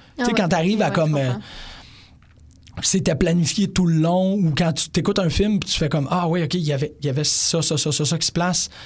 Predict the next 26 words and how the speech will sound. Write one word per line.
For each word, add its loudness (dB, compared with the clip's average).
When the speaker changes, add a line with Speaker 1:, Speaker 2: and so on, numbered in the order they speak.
Speaker 1:
Tu -4
peux 0
pas, 0
tu -10
peux -6
pratiquement 0
pas 0
faire -2
ça 0
en 2
lutte. -2
Puis 0
là, 2
ils 2
l'ont 2
fait -2
comme 0
d'une 2
shot. 0
Ça 0
avait 0
aucun 2
allure. 2
C'est 0
tellement 2
beau. 0